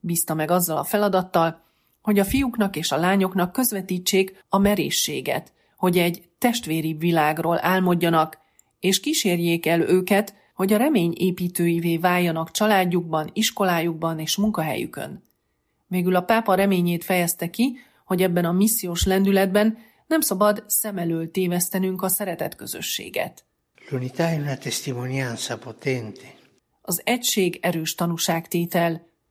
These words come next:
Speaker 1: Az egymás iránti szeretetből ismeri fel a világ, hogy Jézus tanítványai vagyunk.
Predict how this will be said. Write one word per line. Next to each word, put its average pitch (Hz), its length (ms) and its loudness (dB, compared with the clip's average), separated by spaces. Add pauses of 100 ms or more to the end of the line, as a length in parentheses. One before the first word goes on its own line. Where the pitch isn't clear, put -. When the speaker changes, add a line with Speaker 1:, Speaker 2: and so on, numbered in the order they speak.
(160)
Speaker 1:
Az 175 200 -4
egymás 202 420 0
iránti 180 400 -2
szeretetből 170 760 -2
ismeri 175 380 -4
fel 170 180 0
a 170 80 0
világ, 190 460 2 (260)
hogy 190 220 -2
Jézus 185 340 0
tanítványai 165 720 -4
vagyunk. - 560 -8